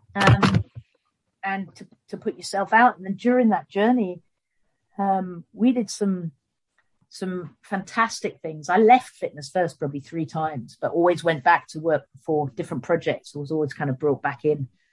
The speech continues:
And one of the things we did was we converted a whole bunch of clubs. And this was a highlight for me because I'm, I'm people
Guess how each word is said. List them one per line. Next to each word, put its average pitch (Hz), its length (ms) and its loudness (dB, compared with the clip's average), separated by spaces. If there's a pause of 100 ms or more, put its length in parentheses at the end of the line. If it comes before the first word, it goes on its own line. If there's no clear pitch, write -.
(300)
And 160 220 -2
one 208 180 6
of 196 60 2
the 175 100 -2
things 170 380 -6
we 165 80 0
did 156 340 -6
was 160 260 -2
we 151 100 -12
converted 165 580 2
a 151 60 0
whole 151 180 2
bunch 151 320 -2
of 139 80 -20
clubs. 143 500 -2
And 214 100 2
this 269 140 4
was 247 140 4
a 180 80 4
highlight 165 500 2
for - 80 -8
me 143 180 -4
because 147 320 -10
I'm, 156 360 0 (400)
I'm 160 400 6 (380)
people 190 680 2